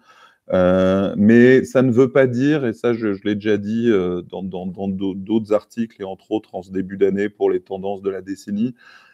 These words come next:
euh, moi je crois qu'on est dans une période du post-digital, c'est-à-dire que, euh, le digital n'est plus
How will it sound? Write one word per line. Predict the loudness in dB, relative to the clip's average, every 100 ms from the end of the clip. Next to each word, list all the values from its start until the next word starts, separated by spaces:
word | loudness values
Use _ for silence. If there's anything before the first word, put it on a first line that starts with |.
| _
euh, | -8 0
moi | 4 4
je |
crois | 2 0 2
qu'on | 4
est | 4
dans | 6 4
une | 2 4
période | 4 6 6
du | 4
post-digital, | 2 4 4 2 -4 -4 0 0 0
c'est-à-dire | -4 -2 0 0 -2
que, | -4
euh, | -2 0 2 2 0 -6 _ _
le | 0 0
digital | 2 -2 0 4 4 4
n'est | -2
plus | -4 _ -8 -6 -6 -8